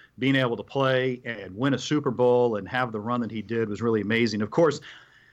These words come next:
as a surgeon with, with my dad, you know, his, the, the ball that he threw wasn't quite as tight and as sharp as it used to be. It's still,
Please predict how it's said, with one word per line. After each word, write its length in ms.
as 280
a 120
surgeon 400
with, 200
with 240
my 120
dad, 380
you 140
know, 200
his, 400
the, 220
the 140
ball 420
that 140
he 120
threw 440
wasn't 360
quite 300
as 160
tight 440
and 120
as 80
sharp 400
as 100
it 120
used 260
to 80
be. 240
It's 140
still, 280